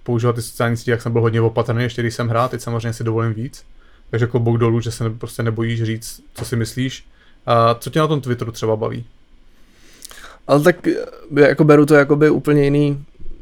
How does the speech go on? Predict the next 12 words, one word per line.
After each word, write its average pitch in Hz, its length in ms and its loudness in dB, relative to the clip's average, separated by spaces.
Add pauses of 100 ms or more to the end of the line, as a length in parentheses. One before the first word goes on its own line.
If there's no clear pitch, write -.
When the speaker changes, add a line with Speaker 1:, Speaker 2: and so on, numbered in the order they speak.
(320)
Speaker 2:
nechci 117 280 -8
říct, - 140 -4
no, 123 220 0 (240)
jako, 135 160 4
jako 165 160 8
jiný 165 180 10
médium, 135 420 6
prostě 120 340 0
ten 127 340 0
Instagram 127 500 2
je 127 60 4
opravdu 123 600 0